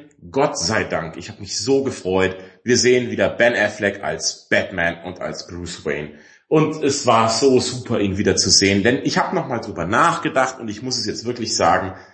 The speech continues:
ich finde ihn auch besser als Christian Bale. Ich hab mir noch Filmausschnitte angeschaut aus Batman wie Superman. Ben Affleck ist der beste Batman, den ich je gesehen habe. Ich freue mich unheimlich immer, wenn er dabei ist und es war super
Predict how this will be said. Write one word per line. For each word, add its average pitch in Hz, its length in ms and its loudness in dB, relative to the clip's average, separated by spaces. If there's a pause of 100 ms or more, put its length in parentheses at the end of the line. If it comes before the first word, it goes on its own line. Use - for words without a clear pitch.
(340)
ich - 180 -6
finde 170 180 4
ihn 135 160 -2
auch 104 220 -2
besser 131 640 2
als 95 200 0
Christian 85 460 -4
Bale. 131 540 2 (420)
Ich - 80 -8
hab 127 60 -8
mir 123 80 -2
noch 98 160 0
Filmausschnitte 113 520 2
angeschaut 101 380 -2
aus 90 140 -4
Batman 90 240 -2
wie 92 40 -4
Superman. 92 460 0
Ben 143 180 4
Affleck 131 540 2 (300)
ist - 500 2
der 98 80 -2
beste - 340 2
Batman, - 320 -6
den 69 140 -14
ich - 140 -18
je - 80 -20
gesehen - 360 -14
habe. - 160 -14
Ich - 80 -10
freue 135 200 4
mich - 220 0
unheimlich 143 580 4
immer, 127 120 0
wenn 113 80 -2
er 110 60 -4
dabei 101 360 4
ist 104 120 -2
und 104 60 -6
es 98 120 -8
war 92 100 -2
super 156 420 -2